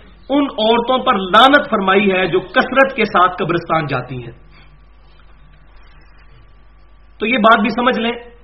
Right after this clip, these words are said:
اس حدیث پر امام ترمذی نے بحث بھی کی ہے، حدیث تو بالکل صحیح ہے اس کے، اے، مفہوم کے اوپر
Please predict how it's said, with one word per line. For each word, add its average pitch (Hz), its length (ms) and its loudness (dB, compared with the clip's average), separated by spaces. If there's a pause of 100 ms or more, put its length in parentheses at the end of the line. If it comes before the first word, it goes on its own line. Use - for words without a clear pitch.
(120)
اس 214 100 -6 (240)
حدیث 165 300 -4
پر 226 100 -2
امام 202 280 2
ترمذی 196 380 -4
نے 208 120 -2
بحث 180 340 0
بھی 208 100 -8
کی 190 220 -4
ہے، 180 300 -10 (180)
حدیث 156 180 -6
تو 208 140 -4
بالکل 190 220 -2
صحیح 175 340 -4
ہے 190 40 -10 (280)
اس 165 100 -8 (100)
کے، 185 160 -2
اے، 117 540 -14
مفہوم 147 460 -2
کے 131 100 -8
اوپر 117 180 -12